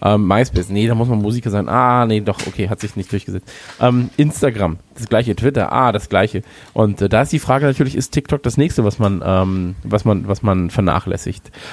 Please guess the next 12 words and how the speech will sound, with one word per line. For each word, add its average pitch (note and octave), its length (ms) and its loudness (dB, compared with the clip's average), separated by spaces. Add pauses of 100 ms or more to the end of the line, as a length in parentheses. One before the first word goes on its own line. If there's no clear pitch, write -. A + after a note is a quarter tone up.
(180)
Ähm, G2+ 500 2 (540)
weiß C3+ 240 2
ich G#2 100 -10
nicht. - 220 -14 (140)
Weiß C3+ 200 2
ich E3+ 80 0
nicht E3 180 0
an C#3+ 80 -2
der C#3 120 2
Stelle, C#3 320 2 (420)
aber, G2+ 480 4
ähm, F2 320 -2